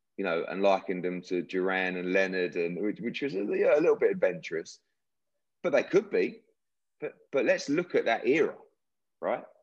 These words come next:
Sugar Ray Leonard, Marvin Hagler, Tommy Hearns, uh, Roberto Duran. They all boxed each other, and numerous times. And that's what we have to do. So Teofimo,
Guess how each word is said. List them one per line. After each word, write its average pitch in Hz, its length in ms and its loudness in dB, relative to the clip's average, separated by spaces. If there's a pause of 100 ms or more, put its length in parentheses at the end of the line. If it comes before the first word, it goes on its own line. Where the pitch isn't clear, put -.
(260)
Sugar 135 280 -4
Ray 120 200 2
Leonard, 101 320 -2
Marvin 101 340 -2
Hagler, 90 420 -10
Tommy 101 300 -8
Hearns, 85 400 -10 (640)
uh, 92 80 0
Roberto 101 480 4
Duran. 101 260 -4 (180)
They 151 140 0
all 165 120 -2
boxed - 360 -4
each 80 220 -8
other, 71 160 -14 (400)
and 123 180 -4
numerous 139 380 0
times. - 460 -14 (600)
And 123 160 -2
that's - 220 -2
what 139 140 2
we 104 100 0
have 107 220 -6
to 131 60 -10
do. 139 220 -4
So 85 220 0
Teofimo, 117 720 -2